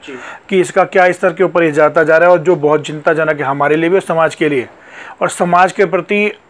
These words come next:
Speaker 2: जो हमारी, आपकी सभी की जिम्मेदारी है, हमने अपनी जिम्मेदारी का निर्वाह करा। इसको जो हमने समझते, जो हम ये ठीक समझे कि जो भक्तों के स्वास्थ्य के लिए और समाज के लिए जो उचित है, वो हमें कदम उठाना चाहिए।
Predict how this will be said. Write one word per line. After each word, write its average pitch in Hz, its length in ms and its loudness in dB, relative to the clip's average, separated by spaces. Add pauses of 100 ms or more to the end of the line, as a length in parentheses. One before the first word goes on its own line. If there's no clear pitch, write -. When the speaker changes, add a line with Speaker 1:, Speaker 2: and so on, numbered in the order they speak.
Speaker 2:
जो 175 160 2
हमारी, 165 400 2
आपकी 170 240 0
सभी 160 260 -6
की 170 120 -6
जिम्मेदारी 151 520 -4
है, 185 60 2
हमने 190 260 2
अपनी 185 180 0
जिम्मेदारी 156 580 0
का 170 100 -2
निर्वाह 156 340 2
करा। 147 280 -2 (520)
इसको 208 500 0
जो 170 180 2
हमने 170 260 -2
समझते, 185 760 0 (100)
जो 170 200 0
हम 175 160 0
ये 190 80 2
ठीक 180 200 -2
समझे 170 340 0 (380)
कि 175 60 -2
जो 175 160 2
भक्तों 147 360 -2
के 175 120 0
स्वास्थ्य 156 380 0
के 170 100 -2
लिए 170 120 0
और 185 120 2
समाज 170 420 0
के 180 140 0
लिए 180 360 0 (220)
जो 185 280 0
उचित 180 380 0
है, 196 80 4
वो 185 140 4
हमें 170 240 0
कदम 175 260 0
उठाना 156 300 -2
चाहिए। 117 360 -6